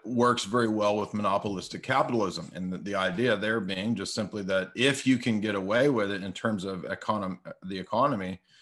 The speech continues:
then, uh, there's nothing inherently wrong or, or immoral about basically enslaving the world through debt, ripping everyone off, uh, committing gigantic,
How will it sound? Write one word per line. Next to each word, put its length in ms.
then, 300
uh, 540
there's 160
nothing 500
inherently 460
wrong 580
or, 300
or 380
immoral 600
about 340
basically 720
enslaving 680
the 60
world 340
through 140
debt, 400
ripping 400
everyone 400
off, 540
uh, 340
committing 480
gigantic, 800